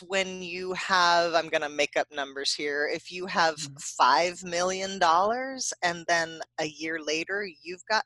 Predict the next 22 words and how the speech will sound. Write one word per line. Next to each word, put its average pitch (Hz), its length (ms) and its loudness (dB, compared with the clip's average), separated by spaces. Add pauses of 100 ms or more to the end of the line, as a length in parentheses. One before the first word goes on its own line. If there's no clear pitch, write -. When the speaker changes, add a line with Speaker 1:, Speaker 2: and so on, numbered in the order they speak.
(120)
Speaker 1:
two - 300 -4
and 170 100 -2
a 151 80 -2
half - 520 0
million, 247 500 -6 (420)
that's - 280 2
stressful. - 720 0 (360)
I 196 60 2
mean, 214 220 -2
you 247 260 -6
may 330 160 0
be 254 400 0 (200)
kind 247 200 2
of, 185 140 0 (400)
you 220 160 0
get 294 200 2 (100)
used 202 500 -2
to 254 80 0
whatever 202 460 0
your 233 180 -6
comfort - 640 -8
zone 175 380 -4